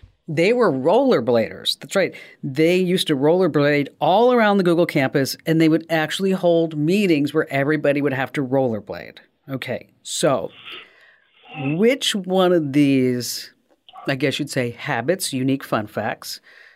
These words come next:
is not true? So is it Steve Jobs, the co-founder of Apple, about his strict fruit-based diet? Elon Musk,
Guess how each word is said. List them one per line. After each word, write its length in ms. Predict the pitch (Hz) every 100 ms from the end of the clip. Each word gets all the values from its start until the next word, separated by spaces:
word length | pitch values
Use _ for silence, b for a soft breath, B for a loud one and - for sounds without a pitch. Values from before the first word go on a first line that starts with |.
| B _
is 280 | 139 143 131
not 340 | 123 127 120 -
true? 320 | - - -
So 200 | - 156
is 140 | 131 123
it 120 | 117
Steve 280 | - 135 143
Jobs, 720 | 135 131 131 220 233 - - _
the 40 | -
co-founder 400 | 131 120 120 113
of 60 |
Apple, 340 | 110 113 180 190
about 260 | - 113
his 120 | 120 117
strict 340 | - 143 135
fruit-based 440 | - 147 123 139 -
diet? 340 | 107 113 139 151
Elon 300 | 156 139 127
Musk, 380 | 131 180 -